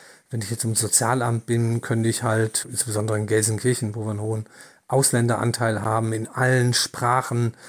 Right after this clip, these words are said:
so Grundfragen beantworten lassen, also die persönlichen Daten, die Quadratmeter der Wohnungen, die Anzahl der Kinder. Das kann man halt alles dann mit solchen K-I-Chats machen,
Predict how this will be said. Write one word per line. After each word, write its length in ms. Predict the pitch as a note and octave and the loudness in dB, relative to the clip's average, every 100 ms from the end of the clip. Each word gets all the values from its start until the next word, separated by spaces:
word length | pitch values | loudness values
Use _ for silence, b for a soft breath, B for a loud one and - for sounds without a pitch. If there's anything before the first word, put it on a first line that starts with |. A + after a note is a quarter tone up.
| B B B - | B B B -4
so 320 | - A2+ A#2+ A2 | 2 4 2 2
Grundfragen 1400 | A2 B2+ F3+ D#3+ - - D3 B2+ B2 - A#2 A#2+ A#2 A2+ | 2 6 6 4 0 0 2 4 4 2 2 2 4 2
beantworten 640 | A2 B2 - A2 A2+ A2+ | 2 0 2 -2 -2 -2
lassen, 540 | G#2+ G#2 - G#2+ G#2 G#2 | 0 2 2 -2 -2 -4
also 500 | G#2+ G#2+ G#2+ G#2+ A2+ A#2 A#2+ B2 B2 | -4 -2 -2 -4 -6 -8 -8 -10 -10
die 60 | A2+ | -10
persönlichen 640 | - A2+ A2+ A#2+ A#2+ C#3 | -2 2 4 2 4 2
Daten, 480 | A#2+ A2+ A#2 A#2+ A#2 - B B B B _ | 4 4 2 2 -2 -2 B B B B _
die 180 | A#2 A#2 | -4 0
Quadratmeter 800 | C3 A#2+ A#2 A#2+ B2 A#2 C3+ A#2+ | 0 0 0 0 0 0 2 2
der 240 | A#2+ A2+ | 2 2
Wohnungen, 1120 | A2+ B2 A#2+ A#2 A#2 A2+ A2+ A#2 A#2 B2+ C#3 | 4 4 4 4 4 2 4 2 0 -2 -4
die 140 | C#3 B2+ | -2 2
Anzahl 340 | C#3 - B2 | 2 4 4
der 140 | A#2 | 4
Kinder. 640 | A#2 - C#3 C3+ B2+ A#2+ A#2+ B B B B | 2 2 4 6 4 4 0 B B B B
Das 160 | A2 | 0
kann 100 | - | 2
man 140 | C#3+ B2+ | 2 2
halt 160 | B2 | 2
alles 320 | B2 C#3 C3+ - | 2 4 4 4
dann 180 | B2 | 4
mit 140 | B2 A#2+ | 2 2
solchen 600 | B2 A#2 B2 A#2 A#2 A#2 | 0 2 2 2 0 -4
K-I-Chats 800 | - A#2 C#3 C#3 - C#3 - - | -6 -2 0 2 2 2 2 4
machen, 440 | C3 C3 C3+ C3 | 2 4 4 2